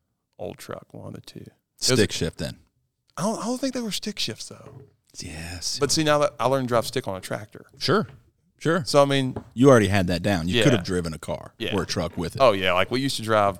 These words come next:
Speaker 1: my mom's car, or her grand-, her parents lived so far out in the country. We would just drive it from their house to their church and turn around and come back, just as practice as, like,
Speaker 2: Sure.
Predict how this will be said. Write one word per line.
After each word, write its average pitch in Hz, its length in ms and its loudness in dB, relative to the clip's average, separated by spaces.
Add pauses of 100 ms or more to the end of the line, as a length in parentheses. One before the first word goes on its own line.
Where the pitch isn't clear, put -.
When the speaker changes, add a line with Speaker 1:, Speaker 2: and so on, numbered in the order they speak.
Speaker 1:
my 98 180 0
mom's 104 340 0
car, 87 320 -6 (580)
or 90 60 -12
her 101 120 -4
grand-, 95 280 -4
her 110 160 -2
parents 104 340 -6
lived 92 140 -10
so 104 140 -6
far 92 140 -6
out 92 40 0
in - 40 -10
the 92 60 -12
country. 92 440 -10 (680)
We 107 120 -2
would 107 100 -2
just 101 140 -6
drive 101 260 2
it - 120 -8
from 85 260 -16
their 101 200 -2
house 98 300 0
to - 140 -14
their 95 140 -6
church 101 280 -6
and 92 100 -16
turn 98 180 -8
around 92 120 -10
and 90 80 -16
come 95 140 -14
back, 87 220 -10 (220)
just 92 260 -12
as 92 100 -10
practice - 440 -10
as, 87 140 -14
like, 85 120 -4
Speaker 2:
Sure. 196 260 -2